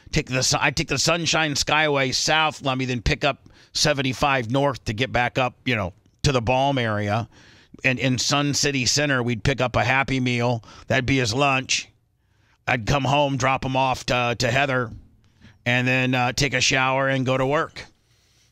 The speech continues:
<sighs> Just, uh, just sucks. It really sucks. I struggle with it. I struggle with it mostly when we have family get-togethers because my mom's getting older, and, you know, she loved, that's her own,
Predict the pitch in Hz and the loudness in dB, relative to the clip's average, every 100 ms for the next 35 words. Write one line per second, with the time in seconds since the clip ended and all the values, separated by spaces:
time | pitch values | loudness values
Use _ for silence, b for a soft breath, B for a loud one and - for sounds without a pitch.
0 | - - - - - 156 - - 135 123 | -4 -2 -2 -4 -2 2 2 2 0 0
1 | 117 95 - _ _ _ _ _ _ _ | 0 -4 -10 _ _ _ _ _ _ _
2 | _ - 160 - 113 98 92 - - - | _ -4 0 2 2 -2 -2 -4 -4 -10
3 | _ _ _ _ - 143 127 107 - 98 | _ _ _ _ -10 -4 -2 0 0 -2
4 | 92 - 107 - 113 113 104 104 - 107 | -2 -2 -2 0 -2 0 -2 -2 -2 -2
5 | 110 - 143 139 123 113 123 107 110 101 | 0 0 0 0 -2 0 -2 -2 -2 0
6 | 113 110 107 107 104 - 110 107 104 110 | -2 -2 0 0 -2 0 0 0 -2 -2
7 | - 98 101 104 98 - 123 113 127 123 | -2 -2 0 0 -4 -4 -4 -2 -2 0
8 | 127 131 113 131 120 113 107 107 107 101 | 0 -2 -2 -2 0 0 -2 -2 -2 -2
9 | - b b b b b 117 117 117 113 | -6 b b b b b -2 2 2 2
10 | 117 120 123 107 101 - - 139 123 117 | 0 0 0 0 -2 -2 0 0 0 0
11 | 117 110 151 b b 151 - 160 147 | 0 -4 -10 b b -2 2 2 0